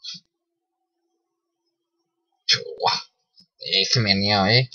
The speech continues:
Un poco más y, y se me mueren todas las neuronas a la vez, macho.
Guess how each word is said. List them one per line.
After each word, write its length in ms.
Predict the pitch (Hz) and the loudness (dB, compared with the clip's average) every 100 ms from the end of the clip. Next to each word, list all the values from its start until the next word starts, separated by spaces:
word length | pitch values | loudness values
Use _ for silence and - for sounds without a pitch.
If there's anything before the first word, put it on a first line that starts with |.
| 113 | 0
Un 60 | |
poco 200 | 107 107 | 2 4
más 260 | 117 127 - | 6 6 6
y, 300 | 110 90 - - - - _ | 2 0 -6 -14 -20 -20 _
y 220 | - - | -8 2
se 120 | - | 4
me 140 | 104 101 | 4 4
mueren 280 | 107 113 107 | 6 6 8
todas 200 | 107 104 | 10 10
las 80 | |
neuronas 440 | 101 95 95 95 92 | 8 6 6 6 4
a 20 | |
la 80 | 90 | 0
vez, 180 | - 87 | -2 -4
macho. 360 | 87 - 85 | -4 -6 -10